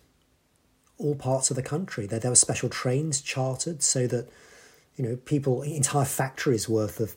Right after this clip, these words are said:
workers could come down and marvel at the latest machinery,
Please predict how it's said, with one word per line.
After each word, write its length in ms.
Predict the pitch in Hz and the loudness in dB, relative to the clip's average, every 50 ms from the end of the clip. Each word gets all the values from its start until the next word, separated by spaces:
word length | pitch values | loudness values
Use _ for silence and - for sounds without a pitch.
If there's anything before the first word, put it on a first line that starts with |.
| _ - | _ -2
workers 460 | 120 117 117 117 - - 110 - - | 2 2 2 2 0 -4 -4 -4 -2
could 160 | - 123 - | -2 -4 -4
come 220 | - - 123 117 | -2 -2 0 0
down 180 | 113 113 110 110 | 0 0 -2 -2
and 180 | 110 107 110 110 | -2 -2 0 0
marvel 520 | 113 113 120 123 135 120 113 101 98 95 | 2 2 4 4 2 2 0 -2 -4 -6
at 240 | 101 - - - - _ _ _ - - - _ _ - | -8 -10 -14 -16 -16 _ _ _ -20 -20 -20 _ _ -10
the 80 | - 117 | -4 -2
latest 480 | 113 113 113 - - 117 101 - - 113 | -2 0 0 -2 -2 -2 -2 -2 -2 -4
machinery, 580 | 110 101 - - 120 120 113 104 95 92 107 | -4 -2 0 0 0 0 0 -4 -6 -10 -12